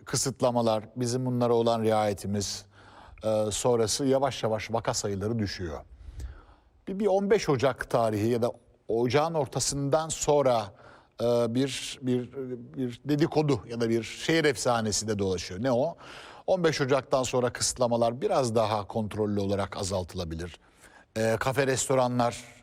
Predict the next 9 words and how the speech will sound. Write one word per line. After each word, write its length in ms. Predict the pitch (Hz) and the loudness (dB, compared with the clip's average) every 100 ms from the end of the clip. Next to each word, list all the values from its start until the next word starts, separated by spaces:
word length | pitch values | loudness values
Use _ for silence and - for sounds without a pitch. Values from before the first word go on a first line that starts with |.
| - | -12
e, 420 | 101 98 95 90 | -6 -4 -6 -8
tekrar 340 | 87 117 123 120 | -6 -2 2 2
açılabilir. 840 | 107 107 107 101 95 92 - - _ _ _ - - - | 0 0 0 0 -2 -4 -10 -18 _ _ _ -20 -12 0
Yani 260 | 160 143 | 2 2
eski 400 | 139 156 - 190 | 0 0 0 2
normallerimize 1040 | 170 151 143 135 131 127 123 117 143 156 - | 2 2 2 2 2 2 0 0 2 2 2
yavaş 460 | 131 135 151 - 139 | 2 2 2 0 2
yavaş 340 | 127 151 - | 2 0 0
dönebiliriz. 640 | 135 123 120 113 107 95 | 0 0 0 0 0 -4